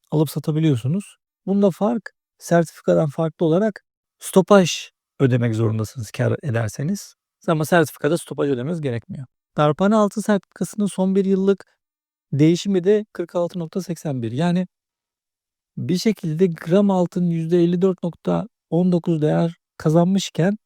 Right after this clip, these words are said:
Türk lirasına karşı darphane altın sertifikası kırk altı nokta seksen bir değer kazanmış. Yüzde, yüzde kırk altı nokta seksen bir. Burada bir fark oluşmuş. Ya bu marjdan kaynaklı muhtemelen.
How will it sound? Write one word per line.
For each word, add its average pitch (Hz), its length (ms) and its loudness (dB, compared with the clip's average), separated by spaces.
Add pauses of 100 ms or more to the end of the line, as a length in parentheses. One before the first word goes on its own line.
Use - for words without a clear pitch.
(160)
Türk 135 220 -6
lirasına 127 420 -4
karşı 139 460 -8 (1300)
darphane 190 380 2
altın 196 260 0
sertifikası 180 600 -2
kırk - 220 -10
altı 190 260 2
nokta 180 200 -2
seksen 160 460 0
bir - 280 -2 (280)
değer 123 200 -2
kazanmış. 113 440 -6
Yüzde, 127 400 -4
yüzde 143 280 0
kırk 139 220 -4
altı 135 180 -2
nokta 139 220 -4
seksen 151 420 -4
bir. 113 140 -10 (380)
Burada 175 260 6
bir 190 200 2 (280)
fark 185 300 2
oluşmuş. 120 540 0 (300)
Ya 151 100 2
bu 135 300 -2
marjdan 170 500 4
kaynaklı 135 420 -4
muhtemelen. 135 640 -2